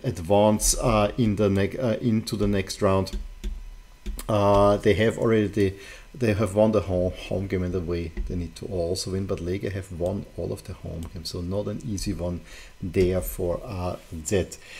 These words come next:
In Group F, huge win for Fior-, Fiorentina, uh, again,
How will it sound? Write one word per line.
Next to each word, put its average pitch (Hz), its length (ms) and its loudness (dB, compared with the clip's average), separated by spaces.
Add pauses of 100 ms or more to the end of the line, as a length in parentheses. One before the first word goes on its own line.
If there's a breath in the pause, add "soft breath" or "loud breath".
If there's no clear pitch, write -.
(180 loud breath)
In 139 180 6
Group 135 220 6
F, 131 400 8
huge 131 460 4
win 117 120 4
for 110 160 -6
Fior-, 110 400 4
Fiorentina, 110 1120 2
uh, - 40 -2
again, 107 360 2